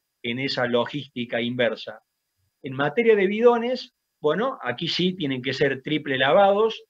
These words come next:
y, bueno, tienen que, eh, en este caso solamente estamos recibiendo bidones de la provincia de Santa Fe, porque hay que cumplir ciertos requisitos de tránsito, eh, i-, interprovinciales.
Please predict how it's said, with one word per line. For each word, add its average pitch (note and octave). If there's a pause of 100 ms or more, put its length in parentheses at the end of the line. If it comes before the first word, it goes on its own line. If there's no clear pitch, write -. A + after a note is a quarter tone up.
(300)
y, B2
bueno, C#3
tienen D3+
que, D3+ (280)
eh, A#2 (220)
en D#3
este E3
caso F#3+
solamente D#3
estamos D3+
recibiendo E3+ (340)
bidones D3
de C3
la A#2+
provincia C#3
de B2+
Santa B2
Fe, F#3 (360)
porque B2
hay C#3+
que C#3
cumplir C3+
ciertos E3+
requisitos F#3+ (300)
de B2
tránsito, F3 (360)
eh, B2
i-, G3+
interprovinciales. C#3